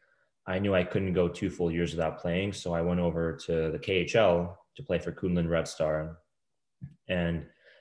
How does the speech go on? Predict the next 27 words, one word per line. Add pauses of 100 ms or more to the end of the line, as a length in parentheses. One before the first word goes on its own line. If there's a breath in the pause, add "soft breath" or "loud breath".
(100)
that
was
a
great
experience.
Uh, (160)
it
was,
you
know,
really
difficult
in
the
covid
world
'cause
I
was
in
North
America.
So
when
I
flew
over,